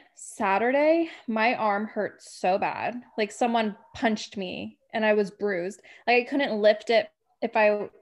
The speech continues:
lifted it perpendicular to my body, I couldn't lift it higher than my shoulder. It hurt so bad. And I was so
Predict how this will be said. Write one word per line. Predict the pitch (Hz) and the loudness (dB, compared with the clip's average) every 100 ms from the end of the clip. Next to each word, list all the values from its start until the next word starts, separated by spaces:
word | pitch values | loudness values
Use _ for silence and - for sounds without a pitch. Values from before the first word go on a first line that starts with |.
| _ | _
lifted | 214 220 233 269 | -8 -6 -4 -4
it | 247 - | -4 -4
perpendicular | 226 - 220 202 196 220 214 | -6 -4 -6 -6 -4 -6 -4
to | 226 | -4
my | 196 | -4
body, | 180 185 190 | -2 0 0
I | 196 | -4
couldn't | - - 208 190 | -6 -10 -8 -6
lift | 196 - | -8 -6
it | 185 175 - - _ _ | -4 -4 -6 -10 _ _
higher | 190 180 180 | -4 -2 -4
than | 175 | -6
my | 139 | -10
shoulder. | - - 90 135 - 214 _ _ _ _ _ _ _ _ _ | -12 -12 -14 -14 -16 -18 _ _ _ _ _ _ _ _ _
It | 240 247 | -2 2
hurt | 269 | 2
so | - 226 | 2 2
bad. | 208 196 | 2 2
And | 220 214 | -2 -2
I | 240 | 2
was | 294 277 | 2 2
so | - - - 214 214 214 226 254 | -6 -20 2 6 8 8 6 2